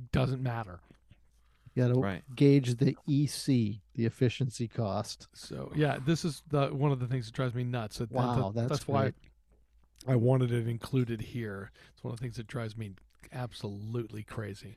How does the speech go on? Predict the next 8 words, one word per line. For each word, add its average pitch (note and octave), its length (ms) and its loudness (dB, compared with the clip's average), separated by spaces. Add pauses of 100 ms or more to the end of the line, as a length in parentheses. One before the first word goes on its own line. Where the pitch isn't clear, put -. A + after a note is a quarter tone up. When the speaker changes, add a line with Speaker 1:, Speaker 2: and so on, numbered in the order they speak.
Speaker 3:
Yeah, G#2 120 0
the A2+ 100 4
word C#3+ 220 4
efficiency E3 600 0
always G#2 380 6
wins G2+ 300 2
this F#2+ 180 -2
letter. F2+ 400 -2